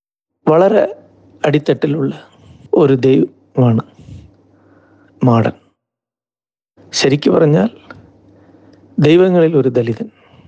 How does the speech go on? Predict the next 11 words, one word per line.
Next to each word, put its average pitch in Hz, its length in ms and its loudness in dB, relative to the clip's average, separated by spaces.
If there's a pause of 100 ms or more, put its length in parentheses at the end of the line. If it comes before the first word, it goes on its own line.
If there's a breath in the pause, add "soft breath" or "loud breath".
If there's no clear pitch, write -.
(920 loud breath)
ചുടല 190 400 0 (220)
മാടൻ 135 360 -2 (120)
എന്നാണ് 120 300 -2
പേര്. - 320 -6 (1600 soft breath)
ചുടല 156 320 -2 (120)
കാക്കുന്നവൻ, 120 520 -2 (720 loud breath)
ശ്മശാന 170 600 -2 (560)
കാവലൻ. 120 420 -2 (1400 loud breath)
അതെ, 131 220 0 (1200)
വേദത്തിൽ 160 500 0 (1500 soft breath)
രുദ്രൻ 151 420 0